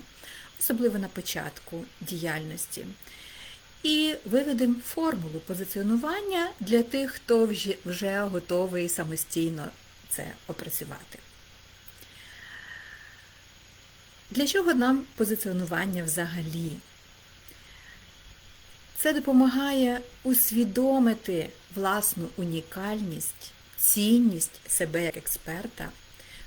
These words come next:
позбутися синдрому самозванця, невпевненості, розгубленості. Це чітке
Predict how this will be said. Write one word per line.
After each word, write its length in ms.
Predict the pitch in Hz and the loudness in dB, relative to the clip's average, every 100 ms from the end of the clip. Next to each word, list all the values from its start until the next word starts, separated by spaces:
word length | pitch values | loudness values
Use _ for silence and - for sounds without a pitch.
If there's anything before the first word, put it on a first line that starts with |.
| - | -4
позбутися 480 | 254 254 349 254 233 | -2 2 0 2 0
синдрому 500 | - 196 185 269 254 | 0 0 2 2 2
самозванця, 840 | 208 165 156 156 165 208 247 - - - - - | 0 -4 -4 -4 -2 0 0 -2 -10 -16 -14 -2
невпевненості, 1120 | 214 240 - 160 160 214 202 160 - - - - | 2 2 -2 0 2 2 0 -2 -8 -10 -16 -6
розгубленості. 1160 | 196 233 180 156 180 208 196 190 - - - - 226 - - - - - - - - - - - - - - | 0 0 0 -4 -2 -2 -2 -6 -6 -8 -8 -12 -12 -16 -20 -20 -20 -20 -20 -20 -20 -18 -16 -16 -16 -18 -8
Це 160 | - 262 | 2 2
чітке 540 | 254 240 - 269 269 | 4 -2 0 0 0